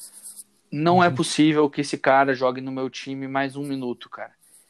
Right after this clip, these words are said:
Speaker 1: Ele é muito ruim.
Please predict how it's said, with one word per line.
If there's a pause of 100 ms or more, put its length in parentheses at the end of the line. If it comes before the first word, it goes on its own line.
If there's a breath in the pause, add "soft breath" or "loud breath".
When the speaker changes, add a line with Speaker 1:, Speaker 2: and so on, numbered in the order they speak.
(400 soft breath)
Speaker 1:
Ele (460)
é
muito
ruim.